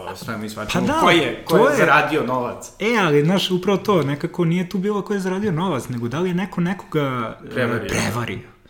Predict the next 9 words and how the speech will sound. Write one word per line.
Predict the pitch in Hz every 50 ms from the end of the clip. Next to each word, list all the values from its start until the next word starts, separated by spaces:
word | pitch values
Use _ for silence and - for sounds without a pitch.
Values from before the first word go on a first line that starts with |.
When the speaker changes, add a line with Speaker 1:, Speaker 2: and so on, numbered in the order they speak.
| - - - - - - _ _ -
Speaker 2:
Da | 120 - 143
li | 151
je | 139 143
počinio | - 127 - - 143 147 156 151 139 123
neko, | 123 127 127 - - 135 123 113 110 107 104 101 104 110 -
ono, | 120 113 107
Speaker 1:
Krivično | 110 110 107 107 107 110 131 120
delo. | 117 123 117 127
Speaker 2:
krivično, | 147 165 156 -